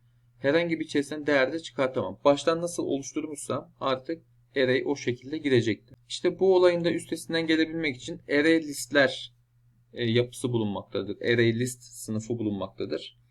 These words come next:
Şuraya bir yıl-, e, slash yıldız, şu alta da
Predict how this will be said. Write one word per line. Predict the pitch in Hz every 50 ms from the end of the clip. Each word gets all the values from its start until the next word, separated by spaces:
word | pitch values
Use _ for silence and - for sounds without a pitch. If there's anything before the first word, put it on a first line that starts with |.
| _ _ _ _ _
Şuraya | - - - 151 156 151 147
bir | 151 156 - - _ _ _ - - - - _
yıl-, | - 139 139 143 139 - -
e, | - 131 127 120 120 120
slash | - - - 139 135 135 131 - - -
yıldız, | 135 127 120 110 113 120 135 - - - - - - _ _ _ _ _ _ _ _ _ _ _ _
şu | - - - -
alta | 131 143 139 139 - 135 123 117
da | 113 113 123 -